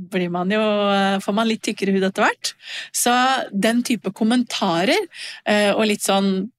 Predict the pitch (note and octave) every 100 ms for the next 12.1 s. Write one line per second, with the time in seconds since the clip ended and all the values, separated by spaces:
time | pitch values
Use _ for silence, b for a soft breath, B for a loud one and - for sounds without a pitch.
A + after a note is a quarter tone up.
0 | - - G2+ D#2+ C#2 - - - - -
1 | - F3 E3+ F#3+ - - A#3+ - F#3 -
2 | G3 G3+ - - F#3 - E4 B3 - B
3 | B B B - G3+ G3 F#3+ F#3 A3+ A#3+
4 | B3 B3 A#3+ A#3 A3+ A3 G#3 A3+ B3+ A3
5 | - F#3+ G3 G3+ F#3 E3 G3 F#3+ F3+ F#3+
6 | A3 B3+ C4 F#3+ - D4+ - B B B
7 | - C4 G#3+ A3+ A#3 - - - C#4 A3
8 | G3+ G#3 B3 E4+ G4 A#3 C#4+ B3+ F#3 A3+
9 | C4+ B B B A3 A#3+ C#4 D4+ G3+ F3+
10 | F3 F3 G#3 G3 F3 F3+ - D4 - B3
11 | A#3 B3 G#3+ A#3+ G3+ - G4 _ - C#4+
12 | G#4+